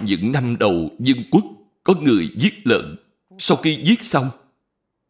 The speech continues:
mổ lấy nội tạng của lợn ra. Trên gan lợn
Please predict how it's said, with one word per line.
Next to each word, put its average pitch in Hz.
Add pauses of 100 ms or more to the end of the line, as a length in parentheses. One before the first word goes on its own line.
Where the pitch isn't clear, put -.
(200)
mổ 117
lấy 175
nội 98
tạng 98 (140)
của 110
lợn 120
ra. 127 (1800)
Trên 156 (160)
gan 143
lợn 95